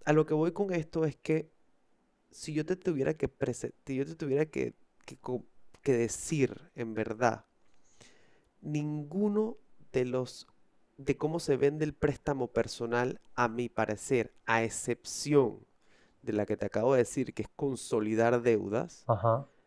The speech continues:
Speaker 1: yo no necesita-, no debo utilizar el préstamo personal para nada de eso.
Speaker 2: Ok.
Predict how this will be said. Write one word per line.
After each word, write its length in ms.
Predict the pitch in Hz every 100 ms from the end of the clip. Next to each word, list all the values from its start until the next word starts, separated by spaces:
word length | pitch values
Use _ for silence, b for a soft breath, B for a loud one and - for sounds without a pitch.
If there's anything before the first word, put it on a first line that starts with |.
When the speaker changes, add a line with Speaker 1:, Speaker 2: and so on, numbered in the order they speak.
| _ _ _ _ _ - - _ -
Speaker 1:
yo 220 | 139 151
no 120 | 147 147
necesita-, 480 | 135 120 - 117 -
no 220 | 135 139
debo 260 | 139 139 135
utilizar 380 | - 113 - 117
el 60 |
préstamo 340 | 117 110 117 107
personal 320 | 104 104 101
para 220 | - 104
nada 180 | 104 104
de 100 | 107
eso. 180 | - - _ -
Speaker 2:
Ok. 220 | 131 123